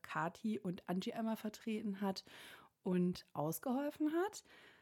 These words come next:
Und sie schreibt: Ehe ich zum Wesentlichen komme, möchte ich euch drei herzlich zum Jubiläum gratulieren. Es macht immer wieder Spaß, euch beim Fachsimpeln und Diskutieren zuzuhören.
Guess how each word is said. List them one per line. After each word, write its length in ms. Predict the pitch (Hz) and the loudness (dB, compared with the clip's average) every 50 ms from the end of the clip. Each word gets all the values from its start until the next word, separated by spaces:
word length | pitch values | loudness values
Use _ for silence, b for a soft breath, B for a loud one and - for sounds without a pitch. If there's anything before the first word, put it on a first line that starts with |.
| B B B B B B B B B B B _ | B B B B B B B B B B B _
Und 260 | - 208 202 220 247 247 | 0 2 4 4 4 4
sie 100 | 311 269 | 4 0
schreibt: 680 | - - - 160 160 156 151 147 147 147 151 - - | 0 -2 -2 0 0 2 2 2 0 -2 -4 -6 -4
Ehe 260 | - 247 254 285 302 | 0 2 2 2 2
ich 320 | 302 277 269 269 254 - - | 2 2 0 0 0 -2 -6
zum 240 | - - 247 240 240 | -2 -2 0 2 2
Wesentlichen 600 | 277 277 262 247 208 196 - 175 - - 190 180 | 4 4 4 4 4 4 4 2 2 2 0 0
komme, 460 | - - 170 170 190 208 220 226 226 | 0 2 2 4 4 4 4 4 4
möchte 340 | 240 247 294 339 - - - | 4 4 4 4 2 0 -8
ich 180 | 226 - - | -8 -4 0
euch 140 | 220 202 202 | 0 0 0
drei 240 | 202 - - 208 202 | 0 0 0 0 2
herzlich 580 | 185 190 208 247 247 - - 277 269 269 - - | 2 2 2 0 0 0 0 0 0 0 -2 -8
zum 260 | - - 233 220 226 | -6 0 4 4 6
Jubiläum 580 | 226 240 240 240 254 254 262 277 269 220 170 151 | 6 4 2 2 2 2 4 4 4 4 4 2
gratulieren. 800 | - 147 147 - - 165 156 143 151 147 139 135 139 151 151 - B B B B B B B B B | 0 -2 -4 -4 -6 -10 -8 -6 -6 -4 -4 -4 -4 -4 -6 -10 B B B B B B B B B
Es 100 | B - | B 2
macht 220 | 240 226 202 - - | 4 4 4 2 2
immer 160 | 285 302 302 | 2 2 2
wieder 220 | 294 269 262 254 | 4 4 4 6
Spaß, 500 | 233 - - - 185 175 196 208 - - | 6 6 6 4 4 4 4 4 2 0
euch 140 | - 180 - | -4 -2 -2
beim 120 | - 170 | -2 -4
Fachsimpeln 760 | - - - 208 214 208 - - 233 214 208 202 214 208 190 185 | -4 -2 -2 -2 -2 -2 -2 0 2 2 2 2 2 2 2 2
und 120 | 185 180 | 0 0
Diskutieren 600 | 185 175 - - 185 - - - 196 185 190 208 | -2 -6 -6 -8 -8 -6 -4 0 0 2 2 0
zuzuhören. 720 | - - 202 - - - 160 139 - 151 139 127 143 175 | 0 -2 -4 -4 -4 -4 -4 -4 -4 -6 -8 -8 -10 -12